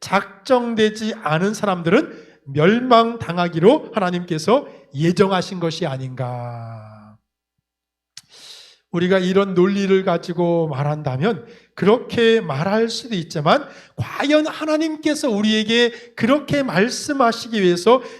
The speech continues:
여기 작정이라고 하는 말을 쓰셨나라고 우리가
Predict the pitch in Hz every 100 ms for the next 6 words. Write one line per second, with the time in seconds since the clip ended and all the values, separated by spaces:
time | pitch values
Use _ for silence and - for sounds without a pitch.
0 | 170 185 190 185 - 175 180 - - 240
1 | 240 185 196 196 190 190 180 196 196 151
2 | 247 302 - - - 349 - 269 214 196
3 | 180 180 170 151 151 156 147 165 254 277